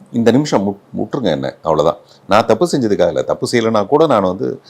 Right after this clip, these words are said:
நான் காலை, இதனால என்ன மன்னிச்சிருங்க. சில பேர் வந்து வருத்தம் தெரிவிக்கிறேன் அப்படின்வாங்க, அது ஏதோ ஒரு பெரிய விஷயம் மாதிரி. வருத்தம் தெரிவிச்சா என்ன மன்னிப்புன்னு சொல்ல வேண்டிய தனியா மன்னிப்புன்னு. So அவர் அப்படி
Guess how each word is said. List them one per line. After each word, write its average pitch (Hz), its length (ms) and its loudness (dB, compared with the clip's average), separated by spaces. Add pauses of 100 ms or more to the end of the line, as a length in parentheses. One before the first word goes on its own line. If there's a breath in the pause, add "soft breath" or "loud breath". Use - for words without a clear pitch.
(160 loud breath)
நான் 95 100 -4
காலை, 110 360 4
இதனால 147 260 2
என்ன 143 180 -2
மன்னிச்சிருங்க. 104 540 0 (280 loud breath)
சில 147 220 2
பேர் 170 140 2
வந்து 151 240 2
வருத்தம் 156 400 2
தெரிவிக்கிறேன் 85 540 -2
அப்படின்வாங்க, 73 400 -6
அது 92 240 -2
ஏதோ 120 160 4
ஒரு 135 160 2
பெரிய 110 380 -2 (160)
விஷயம் 80 300 -4
மாதிரி. 71 200 -6 (520 soft breath)
வருத்தம் 165 320 4
தெரிவிச்சா 139 320 6
என்ன 131 80 4
மன்னிப்புன்னு 120 500 0
சொல்ல 151 140 2
வேண்டிய 131 220 4
தனியா 104 240 4
மன்னிப்புன்னு. 85 460 -6 (560 loud breath)
So 135 180 4
அவர் 110 220 6
அப்படி 98 240 4